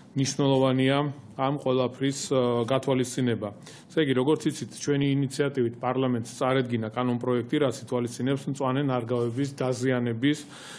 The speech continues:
განთვითნებურად გაჩეხვის შემთხვევაში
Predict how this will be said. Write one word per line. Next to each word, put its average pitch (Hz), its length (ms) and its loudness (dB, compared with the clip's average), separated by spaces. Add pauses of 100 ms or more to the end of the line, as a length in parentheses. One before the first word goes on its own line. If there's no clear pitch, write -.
(160)
განთვითნებურად 139 800 2
გაჩეხვის 135 520 -2
შემთხვევაში 127 720 0